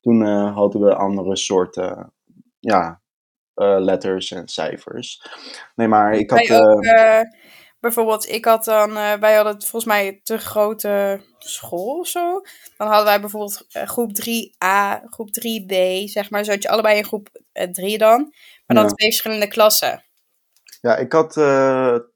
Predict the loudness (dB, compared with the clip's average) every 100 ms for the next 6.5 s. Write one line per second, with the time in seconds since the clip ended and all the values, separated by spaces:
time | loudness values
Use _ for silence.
0 | _ -20 -18 -8 -4 0 0 -2 -4 -6
1 | -6 -10 -6 -6 -6 -2 -2 0 -4 -6
2 | -8 -10 -8 -6 -4 -4 -8 _ _ -18
3 | -4 -2 -2 -4 -10 -10 -14 -18 _ -20
4 | -20 _ -14 -4 -2 0 -2 -4 -10 -4
5 | 2 2 2 -6 -6 -6 _ -6 -2 0
6 | 0 0 0 -2 -4